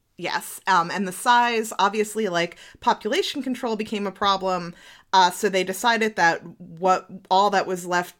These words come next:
to do to deal with that would be to make, um, like, a, a class of, of people who their job is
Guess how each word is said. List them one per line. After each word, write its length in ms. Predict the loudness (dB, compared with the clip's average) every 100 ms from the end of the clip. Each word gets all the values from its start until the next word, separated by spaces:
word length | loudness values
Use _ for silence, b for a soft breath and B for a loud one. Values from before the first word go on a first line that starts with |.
| _
to 120 | -10
do 420 | -10 -6 -4 -4
to 580 | -6 -6 -4 -4 -4 -6 -8
deal 240 | -6 -4
with 200 | -4 -2
that 240 | 2 2
would 180 | 0 -8
be 320 | -6 -6 -8 B B B -12
to 120 | -6
make, 460 | -4 -2 -6 -10 0 2
um, 560 | 4 2 0 -8 -14 _ _ _ _ _
like, 240 | 0 2
a, 180 | 2 2 0
a 100 | -2
class 1000 | -4 -2 2 4 4 2 -2 -14 -14 -2
of, 500 | 2 2 0 -6 -14 -2
of 280 | -2 -2 -8
people 460 | -8 -6 -2 -4
who 180 | -4 -8
their 260 | -2 0 0
job 480 | 0 2 2 2 -2
is 400 | -4 -2 -4 -8